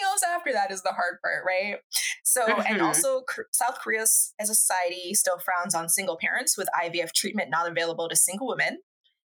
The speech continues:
Speaker 1: And couples in non-traditional partnerships also face discrimination. So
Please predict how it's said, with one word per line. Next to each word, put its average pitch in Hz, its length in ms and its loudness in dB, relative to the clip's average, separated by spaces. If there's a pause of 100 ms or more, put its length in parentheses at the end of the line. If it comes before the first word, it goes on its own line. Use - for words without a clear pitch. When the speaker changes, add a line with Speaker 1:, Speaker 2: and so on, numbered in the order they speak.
Speaker 1:
And 180 120 -4
couples 214 360 0
in 185 140 -4
non-traditional 170 580 0
partnerships 254 560 -2
also 170 280 2
face 165 260 -2
discrimination. 330 800 0 (480)
So 185 1120 -2